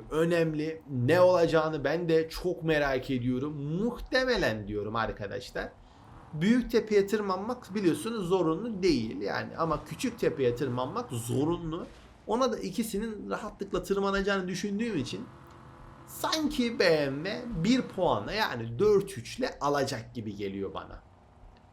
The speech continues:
Ama tam da emin değilim. Bu bir düşüncem bu yönde. Çünkü benim bu tepeye tırma-, tırmanamama ihtimallerini görmüyorum iki arabanın da.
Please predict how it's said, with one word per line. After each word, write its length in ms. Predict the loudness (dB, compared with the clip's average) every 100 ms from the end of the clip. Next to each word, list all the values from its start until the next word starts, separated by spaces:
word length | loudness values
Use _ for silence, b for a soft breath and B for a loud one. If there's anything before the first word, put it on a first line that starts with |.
| -12 -4
Ama 420 | -2 -2 -4 -10 -16 -20 -20 -20 -20 -10
tam 300 | 0 0 2
da 60 | 2
emin 500 | 4 6 4 0 6
değilim. 460 | 8 8 4 0
Bu 120 | 0 0
bir 120 | 2
düşüncem 680 | 0 2 0 4 4 4
bu 60 | 2
yönde. 420 | 2 2 0 -4
Çünkü 400 | -4 -6 -4 -2
benim 320 | 0 -2 -4
bu 100 | -4
tepeye 400 | 0 0 2 2
tırma-, 520 | 2 0 2 2 0 -2
tırmanamama 600 | -2 0 2 2 2 0
ihtimallerini 760 | -4 -2 2 2 0 -2 -2
görmüyorum 540 | 2 4 4 4 2 2
iki 220 | -4 -2
arabanın 480 | -2 -2 -4 -6 -8
da. 140 | -10